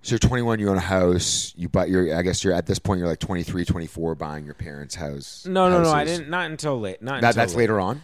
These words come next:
Speaker 2: Yeah, yeah, yeah, 'cause
Speaker 1: Okay.
Speaker 2: my, my mom was still working. She didn't retire till recently, till a few
Speaker 1: Okay.
Speaker 2: years ago.
Speaker 1: So,
Speaker 2: But
Speaker 1: so yeah, so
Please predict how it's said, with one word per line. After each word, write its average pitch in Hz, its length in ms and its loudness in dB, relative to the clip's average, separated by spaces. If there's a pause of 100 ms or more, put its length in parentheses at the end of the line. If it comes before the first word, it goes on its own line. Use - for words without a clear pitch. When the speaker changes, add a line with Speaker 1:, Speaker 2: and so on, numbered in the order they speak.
Speaker 2:
Yeah, 127 160 0
yeah, 101 320 0
yeah, 78 120 -12 (140)
'cause 127 120 -6
Speaker 1:
Okay. 135 320 0
Speaker 2:
my, 127 160 -6
my - 20 -8
mom 139 280 -8
was 123 100 -12
still 98 320 -12
working. 85 420 -18
She 113 160 -16
didn't 117 160 -14
retire 78 480 -12
till 71 380 -12 (500)
recently, 78 520 -14
till - 160 -8
a 85 120 -6
few 87 80 -6
Speaker 1:
Okay. 76 100 -10
Speaker 2:
years 64 200 -16
ago. - 140 -20 (280)
Speaker 1:
So, 156 160 2
Speaker 2:
But 143 60 2
Speaker 1:
so 156 100 0
yeah, 151 280 -2
so 127 200 -2